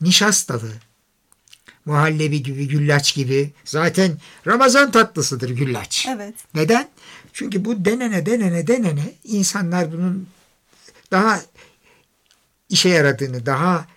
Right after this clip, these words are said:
Speaker 1: rahat tolere edildiğini, daha keyif verdiğini, insanı daha kendine rahat hissettirdiğini fark ettikleri için böyle bir menüler oluşmuş.
Speaker 2: Evet.
Speaker 1: Bunlara dikkat etmek lazım. Sudan zengin.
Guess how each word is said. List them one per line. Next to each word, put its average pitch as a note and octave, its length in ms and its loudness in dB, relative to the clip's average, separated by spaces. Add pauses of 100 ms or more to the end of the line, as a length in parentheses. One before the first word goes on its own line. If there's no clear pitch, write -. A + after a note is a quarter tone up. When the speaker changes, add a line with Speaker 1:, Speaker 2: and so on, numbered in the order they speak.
(340)
Speaker 1:
rahat B2+ 340 -4
tolere C#3+ 420 2
edildiğini, B2 680 -6 (480)
daha F3 380 2 (480)
keyif F3 420 2
verdiğini, B2 840 -4
insanı D3+ 440 -2
daha D3+ 220 2
kendine C#3 500 -4
rahat B2+ 280 -2
hissettirdiğini C3 840 -10 (280)
fark - 280 -4
ettikleri D#3 480 -4
için B2 380 -4
böyle B2+ 280 2
bir A#2 180 -10 (260)
menüler B2+ 380 -4
oluşmuş. A#2+ 560 -12
Speaker 2:
Evet. A3 260 -12 (240)
Speaker 1:
Bunlara D#4+ 400 4
dikkat C#3 320 -2
etmek A#2+ 420 -8
lazım. A#2 340 -12 (580)
Sudan A3+ 440 0
zengin. B2+ 480 -2